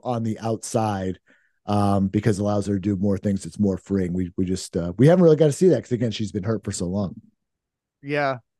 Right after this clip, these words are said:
Speaker 2: I mean, some of it might come down to what acting opportunities that she has.
Speaker 1: Yep.
Speaker 2: 'Cause right now it seems like she's picking her own dates, uh, in the wrestling world, which she wouldn't get with W W E.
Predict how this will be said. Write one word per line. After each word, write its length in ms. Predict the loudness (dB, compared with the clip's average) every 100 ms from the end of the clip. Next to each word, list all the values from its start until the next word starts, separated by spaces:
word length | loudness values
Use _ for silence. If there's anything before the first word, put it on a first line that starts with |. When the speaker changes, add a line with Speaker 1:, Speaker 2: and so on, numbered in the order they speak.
| _
Speaker 2:
I 160 | -2 0
mean, 380 | 2 0 -2 -10
some 260 | -8 -4 -2
of 140 | -2
it 60 | -2
might 220 | -2 -2
come 220 | -4 -4
down 300 | -4 -6 -6
to 520 | -8 -8 -8 -10 -16 -16
what 380 | -8 -4 -4 -6 _
acting 400 | -10 -10 -6 -4
opportunities 920 | -4 -6 -8 -8 -8 -8 -10 -12 -16 -14
that 140 | -12 -10
she 160 | -10
has. 340 | -8 -8 -12 -18 -8
Speaker 1:
Yep. 180 | -6 -6 -10
Speaker 2:
'Cause 180 | -10
right 300 | -6 -2 -2
now 280 | 0 0 0
it 120 | -2
seems 340 | -6 -8 -8 -6
like 240 | -6 -6
she's 240 | -8 -10 -8
picking 300 | -8 -6 -6
her 180 | -4
own 220 | -4 -6 -6
dates, 480 | -8 -8 -12 -20 -16
uh, 280 | -10 -10 -10 -10
in 120 | -8
the 80 | -4
wrestling 380 | -6 -6 -6
world, 320 | -6 -4 -6 -6
which 360 | -6 -8 -12 _ _
she 160 | -12 -6
wouldn't 340 | -2 -2 -2
get 180 | -4 -4
with 160 | -6 -4
W 260 | -2 -2 -4
W 360 | -2 -2 -4
E. 200 | -6 -8